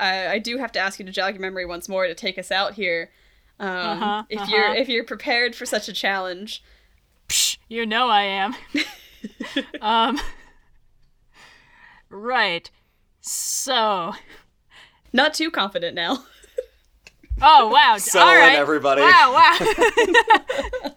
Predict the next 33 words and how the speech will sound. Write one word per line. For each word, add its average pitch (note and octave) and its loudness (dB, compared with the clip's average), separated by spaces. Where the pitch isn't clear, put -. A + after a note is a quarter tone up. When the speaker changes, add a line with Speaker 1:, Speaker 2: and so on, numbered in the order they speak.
Speaker 2:
<laughs> - -12
Thank C4+ -2
you B3 -6
all A#3 2
so A#3+ -6
much A#3 -6
for G3 -12
listening. G3+ -8
If A3 -8
you A3+ -6
liked A#3+ -4
this A#3 -12
podcast, A#3 -2
there's G#3 -10
more C4 -4
podcasts F3+ -2
you G#3+ -12
can G#3 -10
listen A3 -8
to G#3 -8
it G#3 -12
through G3+ -8
your F#3+ -8
podcast G3+ -4
distributor G#3 -8
that G#3 -8
you F#3 -16
presumably F3+ -12
listen F3+ -14
to E3+ -16
this G#3 -12
podcast E3 -12
through. E3+ -12